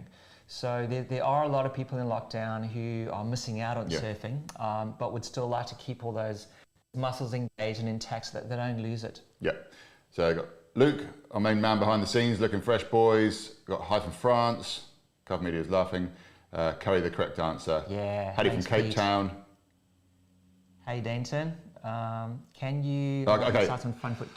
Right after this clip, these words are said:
Speaker 1: turning? I feel like it won't engage the rail if you don't
Speaker 2: So,
Speaker 1: start from
Speaker 2: front foot
Speaker 1: scratch.
Speaker 2: turning.
Speaker 1: Yes, okay.
Speaker 2: So we actually did, we did this last week.
Speaker 1: Yes,
Speaker 2: The,
Speaker 1: on
Speaker 2: the
Speaker 1: the
Speaker 2: cardboard. So if you go to, to the Ombi Instagram,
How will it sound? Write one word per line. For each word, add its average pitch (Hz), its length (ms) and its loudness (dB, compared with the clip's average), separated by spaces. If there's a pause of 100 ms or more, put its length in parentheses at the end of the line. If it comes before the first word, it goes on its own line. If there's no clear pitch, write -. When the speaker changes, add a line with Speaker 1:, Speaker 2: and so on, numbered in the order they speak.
(140)
Speaker 1:
turning? 123 320 -2
I 110 60 -4
feel 117 240 -8
like 113 180 -6
it - 80 -10
won't 117 180 -6
engage 110 420 -10
the 117 100 -10
rail 110 360 -10
if - 80 -20
you 110 60 -12
don't 113 160 -10
Speaker 2:
So, 113 160 -8
Speaker 1:
start 117 240 -14 (140)
from - 120 -14
Speaker 2:
front 147 200 6
foot - 160 2
Speaker 1:
scratch. 127 140 6
Speaker 2:
turning. 90 240 2 (1500)
Speaker 1:
Yes, 185 320 -4
okay. 147 220 -2 (340)
Speaker 2:
So 147 120 4
we 170 240 6
actually 147 280 4
did, 101 480 6 (260)
we 135 140 6
did 147 400 6
this 113 240 2
last 120 320 4
week. 123 320 2 (720)
Speaker 1:
Yes, 117 320 2
Speaker 2:
The, - 60 -6
Speaker 1:
on 143 100 2
Speaker 2:
the 131 60 6
Speaker 1:
the - 60 2
Speaker 2:
cardboard. 135 360 6
So 131 140 6 (1040)
if 131 180 0
you 170 80 4
go 180 160 8
to, 151 440 10
to 139 140 4
the 131 80 8
Ombi 143 320 6
Instagram, 110 720 2